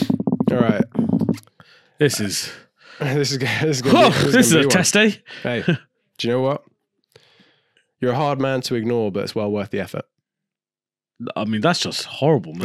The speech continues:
Speaker 1: That is horrible.
Speaker 2: That's just, <laughs> I mean, there's, there's, there's not even any sort of, like, science to that one. That's just
Speaker 1: No, just straight cold.
Speaker 2: <laughs> Just, yeah, just
Speaker 1: Cold-blooded.
Speaker 2: straight.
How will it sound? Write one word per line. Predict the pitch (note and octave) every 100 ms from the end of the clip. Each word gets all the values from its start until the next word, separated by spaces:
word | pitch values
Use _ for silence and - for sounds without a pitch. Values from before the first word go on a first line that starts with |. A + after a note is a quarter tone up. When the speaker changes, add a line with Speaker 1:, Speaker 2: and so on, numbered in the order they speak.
| -
Speaker 1:
That | D3
is |
horrible. | A2 F#2+ F2+ - -
Speaker 2:
That's | D4 E4+ -
just, | - C4+ C4 G#3 - -
<laughs> | -
I | A#3
mean, | A3
there's, | C4 A#3
there's, | A3+ B3 G#3
there's | G#3 A#3+
not | G#3+ D4
even | B3 G#3
any | G#3 G3+
sort | F#3 F#3+ F#3
of, | E3+
like, | F#3 E3+ B2+ - -
science | - - A#3+ D4+ B3 -
to | F3+
that | D3+
one. | A#2+ A#2
That's | D#3 A#3
just | - C#3+ D3
Speaker 1:
No, | F#3
just | A2+ -
straight | - C3+
cold. | D3+ D#3+ C3+
Speaker 2:
<laughs> |
Just, | G3 G3 D4+ E4+
yeah, | - C#4+ G#3
just | G#3+ F3 D3+
Speaker 1:
Cold-blooded. | E3+ E3+
Speaker 2:
straight. | G#3 A#3+ F#3+